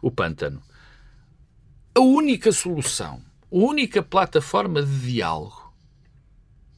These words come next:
que António Costa deixa sobre a mesa é com o pan. Corta as pontes todas.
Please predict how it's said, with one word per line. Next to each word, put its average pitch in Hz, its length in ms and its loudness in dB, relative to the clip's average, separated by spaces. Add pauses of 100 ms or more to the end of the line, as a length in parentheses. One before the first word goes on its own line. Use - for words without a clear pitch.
(760)
que - 100 0
António 160 380 -2
Costa - 540 -8 (180)
deixa 131 380 -2
sobre 160 300 -4
a 170 40 -4
mesa 233 460 -4 (400)
é 233 60 -12
com 262 160 -8
o 240 40 -8
pan. 233 280 -4 (1200)
Corta - 220 -6
as 254 80 2
pontes 262 340 -2
todas. 240 460 -2